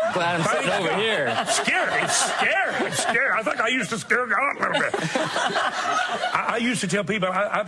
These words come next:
Speaker 2: I, I put so much fear of hell in them, nobody wanted to go there. I just scare the hell out of them. It just, you know, he-, here's the thing. God, and really Billy Graham is the one that, that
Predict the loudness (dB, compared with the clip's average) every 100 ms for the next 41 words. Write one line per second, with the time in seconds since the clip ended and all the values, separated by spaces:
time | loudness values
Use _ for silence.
0 | -2 -4 -2 -6 -4 -2 -2 -6 -4 0
1 | 0 0 -2 -2 -2 -2 -2 0 -2 -2
2 | -2 0 0 0 0 2 2 2 2 0
3 | 0 0 0 0 0 0 0 0 -2 -2
4 | -2 -2 -4 -2 0 0 0 0 0 0
5 | 0 0 0 -2 -2 0 0 0 -2 -2
6 | -2 -2 -6 -14 -20 -20 -20 -4 0 2
7 | 2 0 0 0 0 0 0 0 2 2
8 | 0 0 -2 -2 0 0 -2 -4 -6 -6
9 | -6